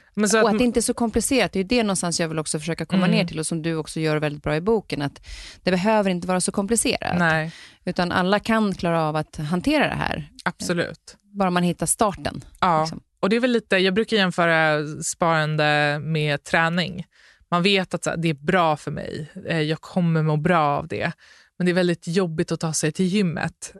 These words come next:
Speaker 1: Eh, men när man väl är där och kör så mår man ju jättebra efteråt. Och när man börjar se resultat efter ett tag, då blir man ju väldigt motiverad. Och på samma sätt är det med sparande. Det är jobbigt att komma igång. Trö-, tröskeln känns väldigt hög.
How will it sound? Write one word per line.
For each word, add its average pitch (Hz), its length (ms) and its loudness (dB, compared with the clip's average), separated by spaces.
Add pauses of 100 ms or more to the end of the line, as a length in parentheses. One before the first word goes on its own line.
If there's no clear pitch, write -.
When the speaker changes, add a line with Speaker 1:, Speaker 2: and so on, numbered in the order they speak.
Speaker 1:
Eh, 147 400 -4
men 180 360 0
när 170 120 2
man 165 180 0
väl 165 260 2
är 156 60 0
där 202 300 2
och 147 80 0
kör 226 360 2
så - 520 -4
mår 175 200 2
man 160 160 2
ju 160 60 2
jättebra 170 600 0
efteråt. 170 520 -4
Och - 220 -10
när 160 140 2
man 160 240 2
börjar 156 200 2
se 160 200 0
resultat 180 540 0
efter 156 240 0
ett 143 120 -4
tag, 143 220 -2
då 151 80 0
blir 185 180 2
man 190 160 2
ju 156 60 2
väldigt 147 260 0
motiverad. 170 600 0 (460)
Och 170 120 -6
på 202 80 2
samma 214 280 2
sätt 220 240 -2
är 214 200 4
det 175 60 2
med 165 100 2
sparande. 165 440 2
Det 151 220 -2
är 214 180 4
jobbigt 165 400 0
att 147 60 -4
komma 156 220 0
igång. 160 280 0
Trö-, 190 240 0 (120)
tröskeln 208 460 0
känns 202 460 0
väldigt 160 260 2
hög. 170 420 -2